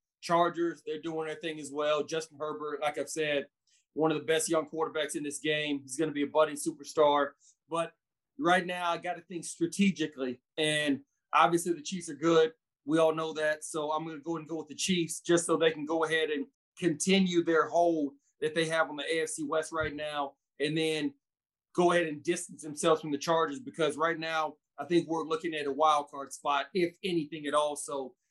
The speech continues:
right now, we gotta start thinking strategically to go ahead and get some of these other teams out of the way, or so they can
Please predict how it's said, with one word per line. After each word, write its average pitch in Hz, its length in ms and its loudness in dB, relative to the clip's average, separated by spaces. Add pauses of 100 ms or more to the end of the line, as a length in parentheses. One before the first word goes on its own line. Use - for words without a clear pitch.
(120)
right 175 220 6
now, 170 180 2
we 156 140 -4
gotta 160 180 0
start 147 300 -8
thinking 170 260 -4
strategically 156 1160 4 (320)
to 160 60 -2
go 165 180 8
ahead 160 200 8
and 147 140 -2
get 165 160 2
some 165 140 0
of 151 80 -6
these 147 180 -4
other 147 200 -4
teams 165 440 -4
out 160 160 2
of 139 60 -14
the 143 60 0
way, 151 420 -2 (220)
or 208 200 4
so 196 120 -10
they 190 120 -12
can 170 160 -18